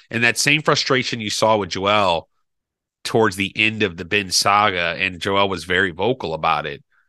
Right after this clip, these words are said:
you might be seeing that set in with a Kyrie. I haven't heard Kyrie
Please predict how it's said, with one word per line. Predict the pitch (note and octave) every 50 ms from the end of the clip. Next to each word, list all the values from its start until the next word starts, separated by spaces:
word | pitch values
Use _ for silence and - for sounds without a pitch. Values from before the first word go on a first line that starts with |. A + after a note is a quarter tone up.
| _ _ _ _ _ _
you | - F#2+ G2 - G2 G2 F#2+ G2+ A2 G#2+
might | G#2 G#2 G#2+ A2 A#2 A#2+ B2 C3 C#3 - - A2+ G2+
be | F#2+ A2 G#2+ G2
seeing | - - - - A2+ A2 G#2+ G#2 G2
that | F#2 F2+ F2+ F2 E2+ - -
set | - - - - G#2 F#2+ F#2 F#2
in | F#2 F#2 F2+ F2 E2 D#2+ D#2 D#2 D#2 E2 F#2
with | F#2+ F#2 F2 E2 -
a | E2+
Kyrie. | - - - F#2+ F2+ D#2+ D#2+ E2 F2 E2+ D#2
I | D2 D2
haven't | - - A2+ - A2 G#2 G#2 G2 E2 - _ _ _ _ _ _ _ _
heard | - - G#2+ G#2+ A2 A#2 A2+
Kyrie | - - A#2+ A#2 A#2 B2 B2 B2+ B2+ B2 B2+